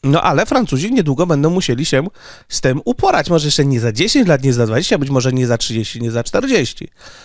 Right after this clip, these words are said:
Natomiast będą musieli. Nie wiem, skąd wziął im się pomysł, że społeczność islamska się zlaicyzuje tak samo jak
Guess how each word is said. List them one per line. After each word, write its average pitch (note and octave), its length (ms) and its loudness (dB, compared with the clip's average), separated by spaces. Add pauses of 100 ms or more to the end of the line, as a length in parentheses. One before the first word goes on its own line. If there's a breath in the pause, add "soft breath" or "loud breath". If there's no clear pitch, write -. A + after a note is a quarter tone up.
(440 loud breath)
Natomiast D#3 720 0 (400 soft breath)
będą B2 400 0
musieli. D3+ 560 2 (340)
Nie C#3+ 200 2
wiem, A#3 160 4
skąd D#3 280 0
wziął D3 220 2
im C3+ 120 -2
się B2+ 200 0 (320 soft breath)
pomysł, D3 520 0 (540 soft breath)
że C3+ 360 2 (180)
społeczność F3 500 0
islamska D#3+ 480 0
się D#3 140 0
zlaicyzuje D#3+ 920 2
tak C3 180 -2
samo C3 240 2
jak B2 200 -2